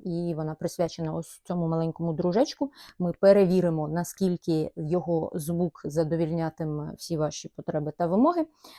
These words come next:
А друге, це вже моє, моя мета — поділитись маленьким вигоранням на тему питання, як боротись з безсонням під час ракетних та шахедних атак.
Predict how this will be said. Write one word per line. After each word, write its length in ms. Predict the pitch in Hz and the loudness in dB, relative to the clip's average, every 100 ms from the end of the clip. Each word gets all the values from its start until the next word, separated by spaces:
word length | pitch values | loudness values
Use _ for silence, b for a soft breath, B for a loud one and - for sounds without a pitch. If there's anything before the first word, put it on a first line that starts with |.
| B | B
А 120 | 190 | 2
друге, 320 | 190 349 330 | 8 8 8
це 260 | - 247 240 220 | 6 0 -2 -2
вже 180 | 185 180 | 0 2
моє, 400 | 165 156 247 320 B B | 0 2 4 4 B B
моя 280 | 156 170 233 | -2 2 6
мета — 400 | 262 240 226 214 202 | 6 6 4 4 2
поділитись 800 | 180 165 165 233 - 185 - - | 0 0 2 2 2 0 -2 0
маленьким 680 | 170 170 165 185 185 170 165 | 2 2 2 2 2 0 -2
вигоранням 580 | 156 165 240 220 185 | -2 0 2 2 2
на 80 | 165 | -2
тему 320 | - 180 180 | -2 -2 0
питання, 500 | - 165 170 190 175 147 b b - | -4 -6 -2 0 0 -4 b b -16
як 380 | 135 180 165 | 2 4 4
боротись 540 | 147 160 160 156 156 131 | 0 0 0 0 -4 -8
з 40 | |
безсонням 680 | 143 143 - 226 247 214 196 | -10 -12 0 4 6 4 0
під 160 | - - | -4 -14
час 360 | - 165 165 - | 0 0 0 -6
ракетних 600 | 151 - 151 - 165 - | -10 -4 -4 -4 -8 -8
та 120 | - | -10
шахедних 600 | - - - 147 151 139 - | -12 -10 -6 -4 -6 -8 -14
атак. 400 | - - - | -16 -16 -18